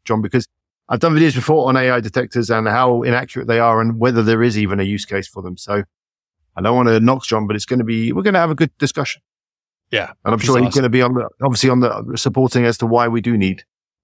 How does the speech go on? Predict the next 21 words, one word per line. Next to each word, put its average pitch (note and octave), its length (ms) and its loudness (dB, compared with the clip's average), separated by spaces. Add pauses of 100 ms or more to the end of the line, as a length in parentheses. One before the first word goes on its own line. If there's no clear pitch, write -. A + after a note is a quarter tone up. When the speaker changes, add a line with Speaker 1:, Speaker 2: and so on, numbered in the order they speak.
(140)
Speaker 1:
these F#2+ 200 -6
tools. - 360 -12 (400)
Speaker 2:
Yeah. G2 160 -14 (580)
The C3+ 100 2
other E3 180 2
big C3+ 260 -2
thing A#2 320 0
that G#2+ 220 0
it A#2 180 -4
does, G#2 400 0
which - 200 -8
John G2+ 220 -2
will G2 80 -8
talk G#2 240 -2
about, G#2 320 -2
is A2 220 0
it, G#2+ 180 -2 (100)
um, G#2+ 200 -2
does A2 180 -2
plagiarism A2 680 -4
checking. G#2+ 400 -6